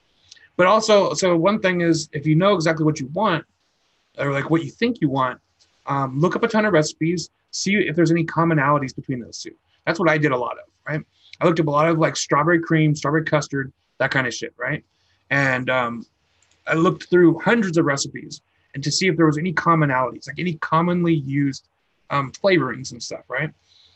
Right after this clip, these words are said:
Um, and surprise, surprise, there was. There's a lot of really commonly used, um, flavorings for what I was looking for.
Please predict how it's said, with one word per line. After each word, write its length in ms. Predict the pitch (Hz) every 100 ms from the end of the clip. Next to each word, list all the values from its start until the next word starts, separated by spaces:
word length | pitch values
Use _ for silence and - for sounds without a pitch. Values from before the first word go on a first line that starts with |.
| _ _ -
Um, 380 | 156 139 131 - -
and 400 | 143 147 151 143 147 - _ -
surprise, 380 | - 143 147 -
surprise, 300 | 208 240 233
there 100 | 247
was. 420 | 311 262 - - _
There's 100 | 156
a 40 |
lot 160 | 151 185
of 140 | 175
really 240 | 131 131 151
commonly 500 | - 120 135 147 160
used, 440 | 127 123 135 - _ _ _ -
um, 340 | 139 156 151
flavorings 680 | 151 - 226 196 127 - - _ _ _ _ _ - -
for 160 | 170 160
what 120 | 131
I 100 | 131
was 120 | 165
looking 260 | 220 196 139
for. 300 | - 80